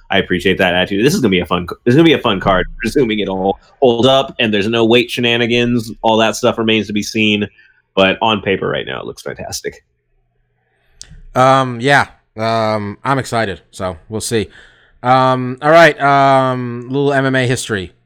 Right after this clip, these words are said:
Speaker 2: I think it's time for that. Um, we actually have a, a few big ones that happened. Um, September first, two thousand twelve, was the day that U F C one fifty-one was supposed to happen,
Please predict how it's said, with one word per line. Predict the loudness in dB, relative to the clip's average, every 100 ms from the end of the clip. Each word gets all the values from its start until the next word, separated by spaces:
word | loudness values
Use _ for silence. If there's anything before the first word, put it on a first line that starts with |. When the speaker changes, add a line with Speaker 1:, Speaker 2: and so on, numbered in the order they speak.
| _ _ -20 _
Speaker 2:
I | -8
think | -6
it's | -2
time | -2 -2
for | -4
that. | -6 -6 -14 _ _
Um, | 0 2 2 0
we | 2 2
actually | 2 0
have | 0 0
a, | -2 -4 -8 _ _ _ -16
a | -6
few | -4
big | 2 2 2
ones | -4 -6
that | -4
happened. | -2 -2 -4 -12 -6
Um, | -6 -6
September | -8 -4 0 0
first, | 2 0 0
two | -2
thousand | 0 0 -2 -4
twelve, | 0 2 0 -6 _ _ -20 -20 _
was | 0 2
the | 0
day | 0 2 4 2
that | 0
U | 0 0
F | 0
C | -4 -2
one | 0 -2
fifty-one | -4 -4 0 2 2
was | -2
supposed | -6 -8 -6
to | -4
happen, | -4 -4 -6 -12